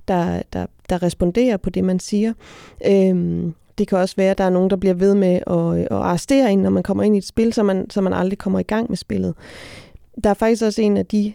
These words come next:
øh, drenge, som vi har interviewet, øh, som en del af den her rapport, som fortæller, at han har oplevet både at være den, der kom ind og blev holdt ude og blev udelukket fra det her spil,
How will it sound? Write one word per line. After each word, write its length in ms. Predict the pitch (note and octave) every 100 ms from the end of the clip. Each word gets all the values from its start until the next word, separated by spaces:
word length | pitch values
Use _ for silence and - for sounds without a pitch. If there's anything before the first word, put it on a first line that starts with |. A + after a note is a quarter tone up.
| -
øh, 540 | F#3 F3+ F3 F3+ G#3 G3+
drenge, 340 | F3 F#3 G#3+
som 320 | A#3+ G#3+ F#3 F3
vi 80 |
har 80 | F#3
interviewet, 580 | F3+ F#3+ F#3 A3 F#3+ D#3 -
øh, 140 | F3 F3
som 160 | F#3
en 60 | F3+
del 200 | A3 G3
af 60 |
den 180 | F#3 F#3+
her 80 | F3+
rapport, 380 | E3+ - G3 G#3+
som 160 | - F#3+
fortæller, 420 | F3+ - G#3 E3+
at 200 | F3+ -
han 260 | F3+ F#3 F3 - -
har 120 | - G3
oplevet 440 | G3+ - F#3+ F3
både 280 | F#3+ A#3 D4
at 40 | G3+
være 100 | G3
den, 180 | G3 - -
der 80 |
kom 220 | F#3+ G3+ G#3+
ind 200 | A3+ -
og 140 | - F3+
blev 300 | - F3+ F3+ - -
holdt 300 | D#3+ F3 D#3+
ude 480 | G#3 A#3 C#4 C#4+ D4
og 380 | F#3+ - - - A#3+ G#3
blev 120 | G#3
udelukket 360 | C4 C4 G#3
fra 100 | F#3+
det 120 | F#3+ G#3
her 280 | G3+ F#3+
spil, 320 | A#3 - G#3+